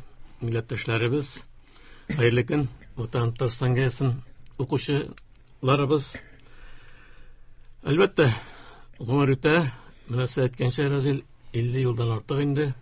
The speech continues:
Илле ике ел, дип төгәлрәк әйтсәк, шушы газетада эшли башлаганыма, һәм шуның белән мин бик горурланам. Ул газета инде халкыбызга ярдәм итә, халкыбызга,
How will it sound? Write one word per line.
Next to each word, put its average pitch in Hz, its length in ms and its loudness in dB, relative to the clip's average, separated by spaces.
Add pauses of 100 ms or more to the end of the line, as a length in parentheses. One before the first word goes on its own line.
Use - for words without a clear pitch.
(720)
Илле 113 240 0
ике 120 220 -2
ел, 151 160 4 (240)
дип 135 240 -6 (260)
төгәлрәк 139 540 0
әйтсәк, 147 420 -6
шушы 127 400 0
газетада 123 460 0
эшли 143 180 -4
башлаганыма, 147 540 2 (400)
һәм 135 160 4 (100)
шуның 143 320 -2
белән 135 220 0
мин 135 140 2 (260)
бик 120 260 -4
горурланам. 117 540 0 (800)
Ул 135 240 -2 (180)
газета 135 480 0
инде 117 380 0 (400)
халкыбызга 127 580 0
ярдәм 147 380 2
итә, 143 240 -2
халкыбызга, 120 720 0